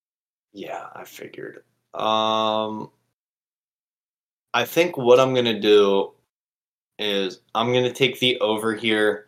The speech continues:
um, because if Kyler plays, obviously the Cardinals are gonna put up more points.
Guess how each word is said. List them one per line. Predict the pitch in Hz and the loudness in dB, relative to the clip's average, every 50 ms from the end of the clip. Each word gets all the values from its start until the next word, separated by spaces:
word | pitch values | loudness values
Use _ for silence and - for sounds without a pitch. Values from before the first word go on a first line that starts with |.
| _ _ _ _ _ _ _ _ _ _ _ - 101 | _ _ _ _ _ _ _ _ _ _ _ -2 0
um, | 104 101 101 101 101 98 98 98 95 95 92 95 95 95 95 98 | 0 2 2 2 2 2 2 2 2 2 2 2 0 -2 -4 -6
because | 104 101 - 110 101 104 | -8 -8 -8 -8 -6 -6
if | 101 - | -6 -4
Kyler | - 135 139 139 127 127 123 - | 0 4 4 6 6 4 4 2
plays, | - 117 107 104 101 95 - - - | 2 2 2 2 2 0 -2 -4 -2
obviously | 95 98 95 92 - - 95 | -2 -2 -2 -4 -8 -10 -12
the | - | -10
Cardinals | - - 101 101 98 95 92 | -4 -2 0 0 0 -2 -6
are | - | -8
gonna | 101 98 | -8 -8
put | 98 - 98 | -6 -4 -4
up | 95 - - | -4 -4 -6
more | 95 95 92 | -8 -10 -10
points. | - - 104 101 95 95 92 92 - - - | -10 -6 -6 -6 -4 -6 -8 -12 -14 -16 -20